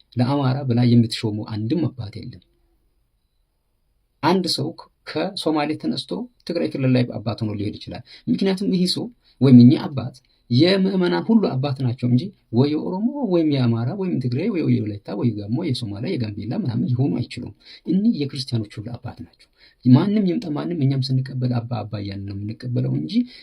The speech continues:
የኦሮሞ አባት ብለን አንቀበልም፣ የሶማሌ አባት ብለን አንቀበልም። በክርስቶስ ሁላችን አንድ ብልቶች ነን እንጂ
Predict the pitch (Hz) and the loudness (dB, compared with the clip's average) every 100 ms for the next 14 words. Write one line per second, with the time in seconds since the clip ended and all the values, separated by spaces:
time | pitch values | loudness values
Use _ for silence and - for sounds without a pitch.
0 | _ 113 104 101 110 - - 123 131 151 | _ -8 -6 -8 -12 -14 -16 -12 -10 -8
1 | 120 - - 123 123 - _ _ _ _ | -8 -8 -14 -14 -16 -20 _ _ _ _
2 | - 107 110 107 120 127 127 120 139 - | -6 -2 -2 -2 -4 -4 -6 -6 -4 -2
3 | 120 - - - - _ _ _ _ _ | -2 -4 -16 -18 -20 _ _ _ _ _
4 | _ _ _ _ _ _ _ _ 131 151 | _ _ _ _ _ _ _ _ -4 -2
5 | 180 - 160 156 147 123 - 185 208 _ | -2 -4 -6 -2 -2 -2 -4 -6 -8 _
6 | _ _ - 156 143 120 110 - 101 98 | _ _ -2 0 0 0 -2 -6 -8 -8
7 | 95 98 104 | -8 -8 -8